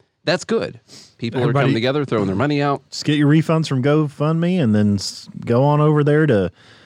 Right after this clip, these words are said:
Speaker 2: give, Send, Go.
Speaker 1: Mm-hmm. The Freedom Convoy is gaining traction on a new crowdfunding platform after GoFundMe shut its doors. As of Tuesday, the group raised,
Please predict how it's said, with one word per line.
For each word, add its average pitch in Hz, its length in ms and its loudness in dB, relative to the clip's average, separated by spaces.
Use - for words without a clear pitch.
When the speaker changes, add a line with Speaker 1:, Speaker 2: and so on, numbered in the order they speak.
Speaker 2:
give, 170 260 2
Send, 202 360 0
Go. 190 400 2
Speaker 1:
Mm-hmm. 135 340 2
The 156 100 0
Freedom 180 280 0
Convoy 170 320 2
is 143 100 0
gaining 170 220 0
traction 165 440 0
on 147 120 0
a 120 60 2
new 123 180 0
crowdfunding 123 600 0
platform 175 600 0
after 98 180 -4
GoFundMe 95 580 -2
shut 98 200 -4
its 90 160 -8
doors. 160 640 0
As 123 220 0
of 101 180 -6
Tuesday, 202 600 -2
the 165 80 -2
group 127 340 -2
raised, 127 480 0